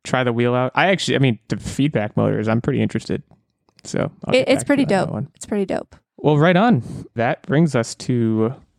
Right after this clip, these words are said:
Speaker 1: quiz time. Uh, to give an update to everyone, I'm oh and one.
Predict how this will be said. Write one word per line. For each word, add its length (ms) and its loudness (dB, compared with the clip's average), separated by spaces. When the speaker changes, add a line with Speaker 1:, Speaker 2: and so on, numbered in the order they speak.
Speaker 1:
quiz 240 0
time. 420 0
Uh, 220 2
to 140 0
give 180 2
an 60 2
update 300 2
to 100 0
everyone, 340 2
I'm 140 2
oh 80 4
and 100 4
one. 220 0